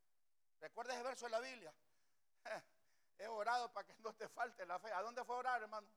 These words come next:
A, ahí al Monte de los Olivos. "Para que no te falte la fe, porque te van a zarandear. Y para que tú después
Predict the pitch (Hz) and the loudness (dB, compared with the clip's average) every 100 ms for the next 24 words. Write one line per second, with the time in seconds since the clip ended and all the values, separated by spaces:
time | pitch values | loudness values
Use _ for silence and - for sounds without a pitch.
0 | - - _ _ _ _ _ _ _ _ | -20 -20 _ _ _ _ _ _ _ _
1 | _ _ _ - - - - - 175 170 | _ _ _ -20 -20 -20 -20 -8 -4 0
2 | 156 - 143 214 285 214 226 202 190 220 | -2 -2 -12 -10 -10 -10 -10 -8 -8 -10
3 | 339 - - _ _ _ _ _ _ _ | -20 -20 -20 _ _ _ _ _ _ _
4 | _ 208 196 190 190 226 240 220 233 240 | _ 2 2 -4 -10 -6 -4 0 0 0
5 | 220 196 185 240 262 _ _ _ _ _ | 4 4 6 2 0 _ _ _ _ _
6 | _ _ _ _ _ _ _ 180 - 170 | _ _ _ _ _ _ _ -14 -12 -16
7 | - 143 175 202 180 160 147 131 175 285 | -8 -2 -2 -2 -4 -4 -4 -6 -8 -8
8 | - _ _ _ _ _ _ _ 190 180 | -14 _ _ _ _ _ _ _ -18 -6
9 | 165 165 160 - 147 - 277 269 226 - | -4 0 -2 -4 -14 -6 -2 0 0 6
10 | 302 294 226 | 10 10 8